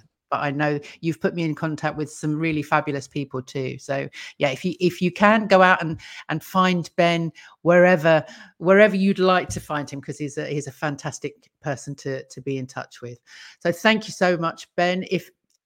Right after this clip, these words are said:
alternatively you want to get in contact with me, I'm at power to speak dot co dot U K, and you can find out more about me there. And if you are watching the replay, then do leave a comment, uh, or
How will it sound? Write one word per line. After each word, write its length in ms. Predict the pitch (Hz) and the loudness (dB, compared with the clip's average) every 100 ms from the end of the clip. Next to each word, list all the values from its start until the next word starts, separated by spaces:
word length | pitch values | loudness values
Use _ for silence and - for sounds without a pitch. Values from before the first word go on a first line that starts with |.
| _ _ _ - | _ _ _ -2
alternatively 600 | 185 208 208 214 185 190 | 0 0 -2 -2 -2 -2
you 80 | |
want 120 | 160 170 | -2 -2
to 60 | |
get 120 | - | -4
in 100 | 147 | -4
contact 340 | 147 156 - - | -4 -8 -6 -8
with 140 | 156 | -4
me, 260 | 208 233 214 | 0 2 2
I'm 220 | 170 160 | 0 0
at 160 | 160 - | -4 0
power 260 | 254 202 | 4 4
to 120 | 190 - | 2 -2
speak 400 | - 190 - - | -2 -2 -4 -8
dot 200 | - - | -10 -10
co 320 | - 220 196 | -2 2 2
dot 320 | 180 180 170 - | 2 -2 -4 -6
U 320 | 143 147 135 | -10 -8 -10
K, 460 | - - 127 131 131 - - - | -14 -10 -8 -8 -12 -16 -16 -8
and 120 | 139 | -8
you 80 | 135 | -8
can 160 | 135 131 | -10 -10
find 340 | 139 135 131 | -6 -4 -2
out 160 | 127 135 | -4 -4
more 200 | 131 131 | -6 -4
about 240 | 127 135 | -4 -6
me 180 | 127 127 - - - | -10 -12 -18 -20 -6
there. 400 | 143 135 127 120 | -2 0 -2 -2
And 160 | 160 196 | 0 4
if 280 | 247 - | 2 2
you 120 | 196 185 | 4 6
are 80 | |
watching 300 | 175 175 - | 6 2 -2
the 80 | 165 | -2
replay, 500 | 180 190 - 196 196 196 - - | 0 0 4 6 4 0 -16 -4
then 240 | 170 170 151 | -2 -2 0
do 340 | 220 220 208 208 - _ | 2 4 0 -6 -20 _
leave 440 | 180 190 226 233 - | 0 4 4 2 0
a 60 | 170 | -6
comment, 720 | - 175 170 165 165 - - - | -2 -2 0 0 -4 -10 -10 -4
uh, 200 | 147 143 - 165 | -4 -4 -8 -6
or 180 | 147 | -2